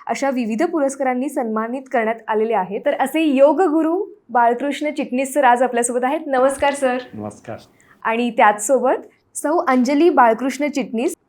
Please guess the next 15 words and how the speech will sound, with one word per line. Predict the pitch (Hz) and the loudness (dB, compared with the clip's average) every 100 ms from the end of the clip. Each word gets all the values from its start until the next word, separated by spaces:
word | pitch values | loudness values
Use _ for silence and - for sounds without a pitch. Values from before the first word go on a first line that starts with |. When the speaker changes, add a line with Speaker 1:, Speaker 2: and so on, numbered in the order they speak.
| - | -4
Speaker 1:
विश्व | 269 311 339 | -2 0 2
योग | 359 311 302 277 | 4 4 4 4
दर्शन | 277 269 294 294 | 4 4 -2 0
केंद्राच्या | 277 240 247 247 269 | 0 4 4 6 2
ट्रस्टी | 269 254 220 - 320 | 2 2 2 0 2
आहेत | 302 254 294 - | 2 2 -2 0
आणि | 240 | -2
त्याचसोबत | 233 240 240 - 277 240 269 349 - | 2 4 4 2 0 4 2 2 -2
मास्टर | 247 240 247 339 | 2 4 4 2
of | 349 320 | 2 2
योगा | 302 269 | 2 4
आयुष | 320 - 233 247 247 | 4 4 2 2 -2
डिपार्टमेंट | 262 247 233 233 254 269 | 0 4 4 4 -2 -2
भारत | 240 247 240 | -2 2 4
सरकार, | 349 320 214 208 196 | 4 2 0 2 0